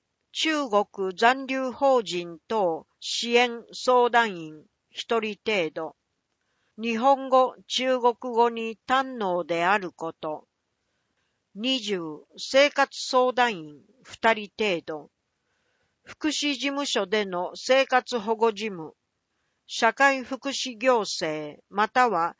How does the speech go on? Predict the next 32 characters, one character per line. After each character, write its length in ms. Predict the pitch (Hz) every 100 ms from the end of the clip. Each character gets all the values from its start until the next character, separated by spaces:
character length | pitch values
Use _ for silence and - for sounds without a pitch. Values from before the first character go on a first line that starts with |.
| _
社 240 | - - 220
会 320 | 262 262 254
福 280 | 214 - 254
祉 240 | - 240
施 180 | 208 -
設、 540 | 208 175 - 151 143 - _ _ -
医 140 | 226
療 340 | 226 269 285 277
機 160 | 294
関 380 | - 220 190 185
で 120 | 208
の 280 | 196 175 180
相 360 | 180 - 269 277
談 300 | 269 262 262
業 180 | 247 269
務 180 | 208 175
の 240 | 180 180
経 260 | 165 220 220
験 360 | - 214 196 196
が 240 | 185 185 _ _ _
三 420 | - - 254 277
年 280 | 269 269 269
以 140 | 269 262
上 440 | 226 185 175 170 -
あ 100 | 226
る 160 | 202 156
人。 420 | - - 156 135 _ _ _ _ _ _ _ -
社 240 | - 220
会 280 | - 285 269
福 260 | 247 -
祉 260 | 269 - 262
士、 340 | - 175 156